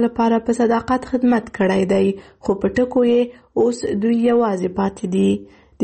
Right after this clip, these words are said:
دې غونډې ګډونوالو د هغوی د وضعیت په اړه د اندېښنې په څرګندولو سره د طالبانو لخوا د خپلو افغان همکارانو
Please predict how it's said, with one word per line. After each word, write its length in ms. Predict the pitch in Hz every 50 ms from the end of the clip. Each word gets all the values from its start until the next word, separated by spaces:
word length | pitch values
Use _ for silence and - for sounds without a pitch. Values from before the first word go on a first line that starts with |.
| 190 180
دې 80 | 208 202 196
غونډې 240 | 214 202 202 202 196 196
ګډونوالو 520 | 202 190 190 196 196 202 202 196 196 196 196 185
د 20 | 202 196
هغوی 260 | 196 202 196 202 208 196 190
د 120 | 208 196
وضعیت 400 | 196 196 190 196 208 196 196 196 - - -
په 60 | 208 - - - 226
اړه 160 | 233 240 240 240 233
د 20 | 240 240 240
اندېښنې 400 | 226 233 247 247 - 285 285 294 294
په 60 | 294 285 285 285
څرګندولو 640 | 277 262 254 254 247 247 240 240 240 240 233 240 233 240
سره 200 | 247 233 226 226 233 226 - - - _ _ -
د 80 | 208 208 -
طالبانو 500 | 190 202 202 202 180 196 190 196 202 196 190
لخوا 280 | 196 196 - - 233 233 233 226
د 100 | 233 -
خپلو 280 | - - 277 269 285 269 262 254
افغان 320 | 247 240 226 240 240 226
همکارانو 600 | 233 226 226 226 - 214 214 220 220 220 220 220